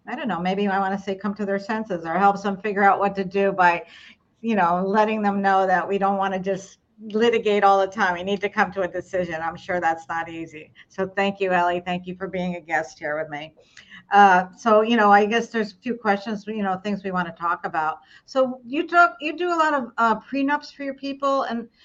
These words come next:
you know, why is that important, and, and who doesn't? Are they more younger couples, or are they later one, couples, later in life,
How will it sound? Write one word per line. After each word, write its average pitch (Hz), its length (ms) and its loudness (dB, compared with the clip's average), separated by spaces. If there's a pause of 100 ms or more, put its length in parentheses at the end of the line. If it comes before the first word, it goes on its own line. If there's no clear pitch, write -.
(140)
you 262 60 -10
know, 277 260 -4 (380)
why 330 200 2
is 370 120 -2
that 330 180 0
important, 277 540 0
and, 214 220 -6 (160)
and 240 140 0
who 294 160 -2
doesn't? 285 360 0
Are 208 160 4
they 208 160 0
more 220 300 4
younger 233 420 0
couples, 339 560 -4
or 196 80 2
are 180 120 2
they 175 140 -4
later 214 500 0
one, 294 360 -4
couples, 269 480 -4
later 226 240 0
in 202 80 0
life, 233 360 0